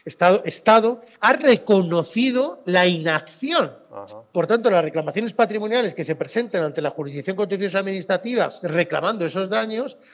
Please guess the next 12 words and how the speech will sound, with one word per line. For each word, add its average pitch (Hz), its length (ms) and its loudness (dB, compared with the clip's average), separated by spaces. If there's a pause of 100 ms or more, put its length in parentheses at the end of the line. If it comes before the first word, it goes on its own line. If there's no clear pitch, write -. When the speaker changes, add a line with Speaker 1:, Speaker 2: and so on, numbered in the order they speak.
(180)
Speaker 1:
tienen 165 480 -4
visos 170 320 -4
de 208 100 0
prosperar 156 760 -2
efectivamente 170 920 -2
ante 151 360 0
el 147 120 -2
reconocimiento 151 920 -6
de 240 120 -2
la 139 120 -4
propia 175 240 -2
administración 190 640 -6